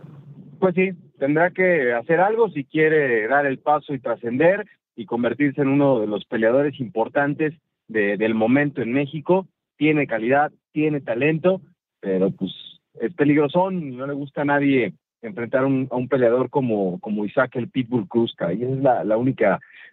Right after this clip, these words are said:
situación complicada, así que pues, se va a tener que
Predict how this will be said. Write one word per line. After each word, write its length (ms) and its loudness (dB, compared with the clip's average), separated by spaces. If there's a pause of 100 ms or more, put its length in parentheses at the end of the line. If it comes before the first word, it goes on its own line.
(120)
situación 400 0
complicada, 460 0
así 160 -2
que 240 0 (180)
pues, 140 -18
se 60 -2
va 100 2
a 40 -4
tener 280 -4
que 540 2